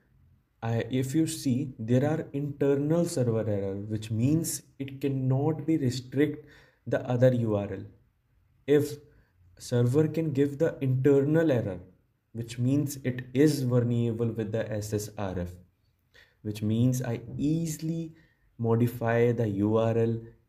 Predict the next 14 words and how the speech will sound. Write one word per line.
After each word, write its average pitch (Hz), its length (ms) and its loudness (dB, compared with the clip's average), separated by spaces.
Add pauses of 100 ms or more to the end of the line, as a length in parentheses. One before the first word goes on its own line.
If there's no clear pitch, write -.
(120)
and 110 380 -2 (800)
find 120 360 0
the 120 300 0 (920)
be-, 117 220 2 (120)
find 117 400 0
the 123 80 2
exact 113 680 -2
request 104 680 -2 (540)
and 110 240 -6
give, 107 260 2 (380)
and 113 280 -4
give 107 220 -4
the 110 140 0
resources, 107 840 -2